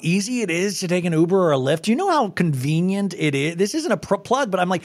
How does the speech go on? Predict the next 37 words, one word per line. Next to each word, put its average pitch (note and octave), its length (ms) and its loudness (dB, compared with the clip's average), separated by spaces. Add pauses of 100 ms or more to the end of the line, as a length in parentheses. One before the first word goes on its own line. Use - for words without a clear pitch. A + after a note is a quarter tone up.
(220)
it B3 180 -10
shocks B3 540 0
me E3 160 2
that D#3+ 140 -4
celebrities E3 540 0
wanna D#3 220 -2
still, D3+ 460 -2 (200)
like, E3+ 200 0
I F3 80 2
mean, F#3 140 -2
how, F#3 360 -2
like, D#3 260 -4
d-, C#3+ 260 -10
do D#3+ 100 -2
they A#3 120 2
have A#3 160 2
such G#3+ 220 -4
little F#3 260 0
control F3 360 0
of F3 80 -2
their D#3+ 160 0
life? C3 260 -2
They're E3 140 -2
like, C#3 240 -2 (160)
"I A3 180 2
need A3 220 -2
to G#3 80 0
drive. G3+ 540 2
I F#3+ 140 2
need A#3 180 -6
to A#3+ 60 2
have, A3+ 320 0
I B3 120 -2
need C4 160 -8
to C#4 80 -2
have B3+ 140 0
control." B3 760 0